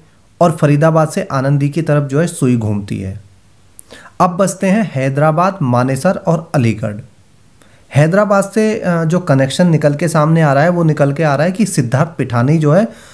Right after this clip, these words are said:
हैदराबाद से बिलोंग करता है, जो कि उसका होम टाउन है। पिठानी मुंबई में रहता है, लेकिन जिस तरह से सीबीआई ने अपनी जांच में हैदराबाद का जिक्र किया है, उससे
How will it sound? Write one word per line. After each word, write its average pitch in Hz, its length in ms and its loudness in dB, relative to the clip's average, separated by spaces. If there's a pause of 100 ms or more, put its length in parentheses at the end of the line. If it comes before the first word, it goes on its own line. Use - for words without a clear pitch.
(280)
हैदराबाद 147 520 2
से 202 160 -4
बिलोंग 120 320 0
करता 98 320 -6
है, 101 220 -10 (380)
जो 147 160 2
कि 175 140 -6
उसका 175 280 -2
होम 127 360 -2
टाउन 104 280 -4
है। 101 300 -14 (680)
पिठानी 151 340 4
मुंबई 165 360 4
में 180 120 0
रहता 160 280 0
है, 165 100 0
लेकिन 165 360 2
जिस 160 240 0
तरह 156 180 4
से 170 140 0
सीबीआई 147 400 2
ने 170 80 2
अपनी 170 360 -2
जांच 143 280 2
में 170 100 2
हैदराबाद 139 560 0
का 175 100 0
जिक्र 147 380 -2
किया 139 280 0
है, 180 200 0 (400)
उससे 202 600 2